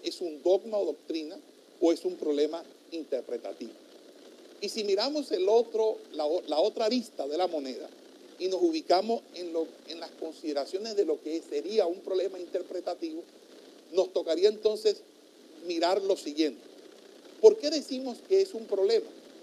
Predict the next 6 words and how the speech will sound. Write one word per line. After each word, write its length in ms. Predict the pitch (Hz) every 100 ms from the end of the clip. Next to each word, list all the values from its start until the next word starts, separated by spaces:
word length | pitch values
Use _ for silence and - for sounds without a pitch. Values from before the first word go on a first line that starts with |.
| - - - - - - -
Obviamente 580 | 139 156 208 196 202 226
porque 400 | - 170 - - - - - - -
siempre 600 | - 185 190 240 226 196
una 260 | 170 196 202
declaración 640 | 190 175 156 143 - 180
doctrinal 600 | 196 185 - 160 160 175